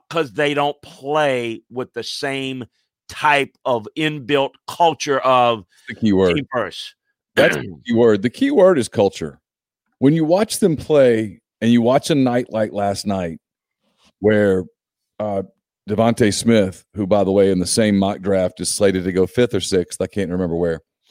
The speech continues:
Speaker 2: going to make millions. He's won the Heisman. He's won the, every award, he c-, the Biletnikoff. He's won every award that,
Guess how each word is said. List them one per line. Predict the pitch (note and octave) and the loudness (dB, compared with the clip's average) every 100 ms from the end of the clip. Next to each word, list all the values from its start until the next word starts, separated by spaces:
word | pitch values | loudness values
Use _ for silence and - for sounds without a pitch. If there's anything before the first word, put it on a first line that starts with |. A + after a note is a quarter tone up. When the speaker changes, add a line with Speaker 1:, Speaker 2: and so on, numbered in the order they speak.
| - _ _ _ - | -20 _ _ _ 0
Speaker 2:
going | B2+ B2 | 4 6
to | |
make | A2+ G#2 | 4 2
millions. | G2 E2+ D#2 D2+ - - _ _ | -2 -2 -4 -10 -16 -20 _ _
He's | C3+ A2+ | -2 0
won | G#2+ A#2+ C3 | 2 2 2
the | |
Heisman. | A2 G2 G2 E2 G2 F#2+ | -2 -2 -4 -4 -4 -2
He's | G2 E2+ | -4 -4
won | F#2+ G#2+ A2 G#2 | -2 0 2 2
the, | G2+ F#2+ F2 _ _ _ _ _ _ _ | 2 0 -6 _ _ _ _ _ _ _
every | B2 A2+ A2+ G#2 | -2 0 0 0
award, | G#2+ G2+ G#2+ G#2+ F#2+ - | -2 2 4 4 2 -4
he | A2+ | -10
c-, | - | -10
the | E2 G2 | -8 -4
Biletnikoff. | G2 A2+ G2 - G2+ F#2+ F#2 | -2 -2 -2 -2 -2 0 -2
He's | G#2+ A2+ | -4 -2
won | D3 | 0
every | B2 A2 A2 | 2 2 2
award | F#2 G2 G2 E2 | 2 2 0 -2
that, | F2+ | -6